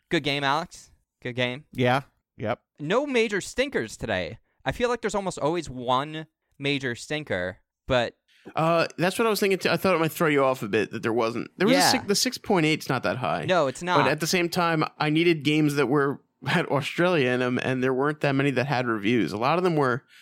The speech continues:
Speaker 3: older games, like, from the S N E S days, which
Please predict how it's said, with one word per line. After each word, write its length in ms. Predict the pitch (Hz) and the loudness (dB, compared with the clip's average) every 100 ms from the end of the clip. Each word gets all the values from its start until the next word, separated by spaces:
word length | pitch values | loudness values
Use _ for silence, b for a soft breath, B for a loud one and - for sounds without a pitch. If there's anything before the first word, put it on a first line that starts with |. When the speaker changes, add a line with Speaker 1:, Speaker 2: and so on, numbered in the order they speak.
| b b | b b
Speaker 3:
older 400 | 139 151 160 165 | 2 4 4 2
games, 500 | 147 151 156 156 151 | 2 0 0 0 0
like, 200 | 120 - | -2 0
from 160 | 131 | 0
the 120 | 117 78 | 2 2
S 200 | 139 - | 0 0
N 140 | 135 | 2
E 100 | 127 | 2
S 180 | 117 - | 2 0
days, 400 | 151 147 156 156 | 0 2 0 -2
which 280 | 120 120 | -2 -2